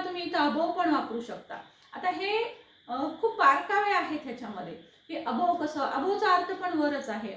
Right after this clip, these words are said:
on-चा अर्थ पण वरच आहे, over-चा अर्थ पण वर आहे, upon-चा अर्थ वर आहे, onto-चा अर्थ वर आहे. So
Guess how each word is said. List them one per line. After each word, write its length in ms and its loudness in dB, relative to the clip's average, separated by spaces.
on-चा 360 0
अर्थ 260 0
पण 160 0
वरच 440 0
आहे, 160 -4
over-चा 460 2
अर्थ 280 0
पण 180 2
वर 240 2
आहे, 200 -2
upon-चा 680 0
अर्थ 280 0
वर 240 2
आहे, 140 -2
onto-चा 720 6
अर्थ 280 -2
वर 200 -2
आहे. 360 -8
So 120 4